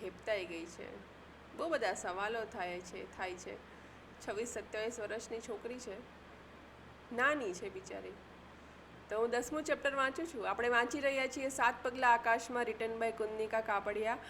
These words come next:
મને વાર્તા કહેવાનો શોખ છે, વાર્તા વાંચવાનો શોખ છે અને હું તમારી સાથે વાંચીશ.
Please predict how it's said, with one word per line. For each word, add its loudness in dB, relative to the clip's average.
મને 8
વાર્તા 8
કહેવાનો 0
શોખ -4
છે, -6
વાર્તા 0
વાંચવાનો -2
શોખ -4
છે -8
અને -4
હું -6
તમારી -4
સાથે -10
વાંચીશ. -10